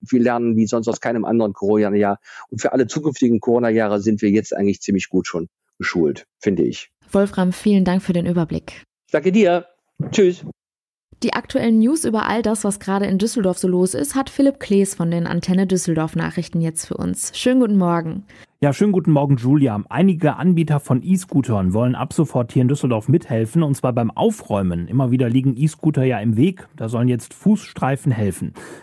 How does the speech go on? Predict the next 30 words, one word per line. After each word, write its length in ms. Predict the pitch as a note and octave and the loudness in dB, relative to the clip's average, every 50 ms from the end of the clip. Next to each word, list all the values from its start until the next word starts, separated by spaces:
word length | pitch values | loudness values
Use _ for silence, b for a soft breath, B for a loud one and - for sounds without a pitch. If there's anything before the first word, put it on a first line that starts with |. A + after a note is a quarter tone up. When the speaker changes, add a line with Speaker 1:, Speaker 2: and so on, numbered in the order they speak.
| B - | B -2
Speaker 3:
Dann 160 | - F3+ G3+ | 0 2 2
berichten 360 | G3+ F#3+ F#3+ F#3+ F#3 - F#3 | 2 2 0 -2 0 0 0
wir 100 | E3+ D3+ | 2 2
über 120 | C#3+ D3 | 2 2
die 100 | C#3 C#3 | 2 2
Sorgen 420 | B2+ A2+ B2+ A#2 D3+ F3 F#3 F3+ E3+ | 0 0 0 -2 0 0 2 0 0
vieler 280 | - - D#3+ D#3 D3+ | 0 0 0 0 0
Gastronomen 560 | C#3 C3+ C3+ - - - B2+ C3+ C#3 D#3 E3 D3+ | 0 -2 -6 -8 -4 0 2 2 4 4 2 2
vor 180 | - - C3 | 2 0 -2
dem 200 | B2 A#2+ A2+ G#2+ | 0 2 2 2
Winter. 420 | A2 E3 G#3+ G3+ G#3 G3+ G3+ G3 F#3 - | 2 2 2 2 0 0 0 -2 -4 -6
Dann 160 | - A#2+ G#2+ | -8 -6 -6
hat 80 | G#2+ G#2+ | -6 -6
die 80 | A2+ G#2 | -6 -6
Rheinbahn 400 | G2 G#2+ B2+ C3+ B2+ B2 A#2 A#2+ | -4 -2 -2 0 0 0 0 0
neue 220 | A#2 A#2+ A#2+ A2 | 0 0 0 0
Bahnen 320 | G#2 A2 B2 C#3+ F3+ F3+ | 0 0 0 2 2 2
bestellt 440 | D#3+ D#3 - - - C3 D3 C#3+ - - | 2 2 0 -2 -2 0 0 -2 -2 -2
und 240 | - F3 G3+ F3+ - | 0 0 0 2 2
der 100 | E3+ D3+ | 0 0
politische 520 | C3+ - C3+ C#3 D3+ - D#3 D3+ - C3 | 0 -2 0 0 0 0 -2 -4 -4 -6
Ärger 320 | - - A2+ C3+ D3+ C3+ F#2 | -4 -4 -4 -2 -2 -2 -2
um 120 | G2+ A#2 | -2 -2
das 160 | A2+ G#2+ - | -2 -4 -6
Parken 520 | - - - B2+ D3+ E3 - - D#3+ D#3+ - | -10 -8 -4 -4 -4 -4 -2 -2 -2 -2 0
und 180 | A2+ C3 B2+ | -2 -4 -4
die 80 | C3+ - | -6 -8
Knöllchen 540 | - - D3 D#3 F#3+ F3+ - - - G#2 F#2 | -4 0 2 4 4 2 0 -4 -10 -8 -6
geht 200 | F#2 F#2+ F#2 - | -6 -8 -8 -8
weiter. 300 | D#2+ D2+ D#2 - - | -10 -12 -12 -14 -18